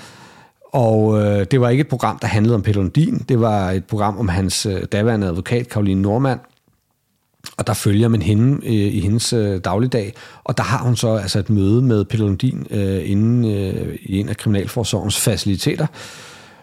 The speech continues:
Og på det tidspunkt hedder han, øh, også Bjarne Skavnborg.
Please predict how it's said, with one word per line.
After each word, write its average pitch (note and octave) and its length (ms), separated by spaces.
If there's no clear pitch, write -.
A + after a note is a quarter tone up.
Og A#2 200
på - 60
det A2+ 160
tidspunkt A#2 320
hedder A2 160
han, G2 260
øh, F#2+ 380
også A2 300
Bjarne G2+ 340
Skavnborg. B2 840